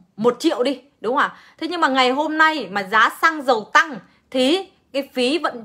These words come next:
vận hành chắc chắn nó sẽ tăng đúng không ạ? Có thể là ngày hôm nay Biết mà ra Hà Nội có thể là mất một triệu rưỡi, à, triệu hai, đúng không ạ? À,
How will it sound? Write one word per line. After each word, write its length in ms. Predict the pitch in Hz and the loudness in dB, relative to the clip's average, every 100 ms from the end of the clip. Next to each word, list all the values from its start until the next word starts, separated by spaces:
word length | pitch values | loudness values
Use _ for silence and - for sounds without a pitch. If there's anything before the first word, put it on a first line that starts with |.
| 208 | -10
vận 220 | 254 - | -2 -2
hành 380 | 233 226 190 160 | 0 -2 -2 -10
chắc 240 | - 294 - | -6 -4 0
chắn 160 | 220 | 0
nó 80 | 262 | -2
sẽ 160 | - - | -6 -4
tăng 320 | 233 233 208 | -2 -2 -6
đúng 120 | 208 | -6
không 80 | 226 | -6
ạ? 60 | 185 | -6
Có 80 | |
thể 100 | 262 | -6
là 260 | 185 175 180 - - - | -4 -4 -8 -16 -20 -12
ngày 160 | 220 208 | -2 0
hôm 180 | 247 254 | 0 2
nay 180 | 262 254 | 2 2
Biết 200 | 370 254 | -2 -2
mà 80 | |
ra 100 | 226 | 0
Hà 140 | 247 214 | 0 0
Nội 220 | 220 180 | -2 -2
có 80 | 294 | -4
thể 100 | 208 | -4
là 80 | 185 | -4
mất 200 | 269 254 | -6 -8
một 200 | 226 - | -10 -10
triệu 140 | 240 196 | -12 -10
rưỡi, 280 | 208 - 330 - _ _ | -8 -6 -8 -12 _ _
à, 80 | 196 | -20
triệu 220 | - 233 | -8 -4
hai, 360 | 254 311 330 294 - | 0 2 0 -4 -6
đúng 140 | 233 | 0
không 80 | 285 | 0
ạ? 100 | 208 - - _ | 0 -8 -20 _
À, 420 | 214 240 311 | 0 0 0